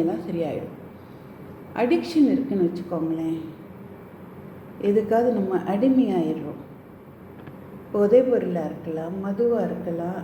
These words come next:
அல்லது ஓயாம டி வியை பிஞ்ச் வாட்சிங் பண்றது எல்லாமே அடிக்ஷன் தானே. அது பண்ணும் பொழுது என்ன முத்ரா செய்யலாம்? ஒண்ணு வந்து காலேஸ்வர் முத்ரா, இது வந்து டென்ஷனை குறைக்கிற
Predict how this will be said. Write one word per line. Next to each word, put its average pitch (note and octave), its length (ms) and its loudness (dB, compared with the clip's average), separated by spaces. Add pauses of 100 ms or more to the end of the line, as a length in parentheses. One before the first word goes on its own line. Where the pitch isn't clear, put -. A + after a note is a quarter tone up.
(100)
அல்லது G#3 400 0 (580)
ஓயாம C#4 380 4 (180)
டி B3 140 -4
வியை C4 200 2
பிஞ்ச் A3+ 380 0
வாட்சிங் A#3 440 2
பண்றது G3 380 -6
எல்லாமே A3+ 420 -2 (120)
அடிக்ஷன் G3 520 -4
தானே. D#3+ 320 -2 (1000)
அது G#3 240 2
பண்ணும் G3 420 -2
பொழுது F3+ 300 -2 (380)
என்ன A3 240 -2
முத்ரா G3+ 400 -2
செய்யலாம்? F3+ 500 -4 (540)
ஒண்ணு A#3+ 300 2
வந்து A#3 160 0 (100)
காலேஸ்வர் F#3+ 640 -2
முத்ரா, D#3 260 -6 (960)
இது A3+ 180 0
வந்து A3+ 280 2
டென்ஷனை C4+ 560 4
குறைக்கிற A#3+ 360 -2